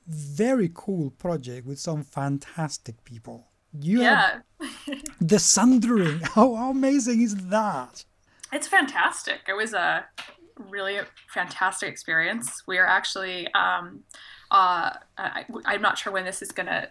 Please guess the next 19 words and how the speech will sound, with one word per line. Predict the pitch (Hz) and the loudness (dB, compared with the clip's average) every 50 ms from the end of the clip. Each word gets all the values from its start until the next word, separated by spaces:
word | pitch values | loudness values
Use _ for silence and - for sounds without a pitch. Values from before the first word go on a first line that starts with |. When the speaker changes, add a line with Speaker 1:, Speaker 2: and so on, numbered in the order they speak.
| - _ - | -14 _ -14
Speaker 2:
is | - - | -10 -8
gonna | 180 170 151 | -6 -6 -2
air, | - 180 185 190 190 | 4 6 6 6 6
but | 190 165 - - | 4 0 -2 -2
the, | - 185 170 | -8 -4 0
um, | - 170 170 160 156 151 - - - _ _ _ _ _ _ _ _ _ _ - - | 2 4 4 4 2 0 -2 -8 -14 _ _ _ _ _ _ _ _ _ _ -10 -6
tomorrow | 240 214 196 196 196 190 175 165 | 2 4 6 6 8 6 4 4
on | - - 185 180 170 | 2 0 -2 -2 -2
the | 175 170 175 - - 285 | -2 -2 -2 0 2 2
eighth, | 311 269 - - - | 2 2 0 -4 -6
we're | 226 | -6
doing | 226 190 196 190 185 185 185 | -4 -2 -2 -2 -4 -2 0
a, | 175 175 180 185 - - _ _ - | 0 0 0 0 -4 -10 _ _ -2
or | 190 180 180 | 0 0 0
seventh, | - - 208 185 165 - - - - - | 2 2 2 2 0 -6 -8 -16 -16 -14
<laughs> | - - - | -14 -8 0
we're | - 277 | 0 2
doing | - - 320 294 320 254 262 240 | 4 6 6 6 6 6 4 6
a, | 220 208 196 190 | 4 6 6 4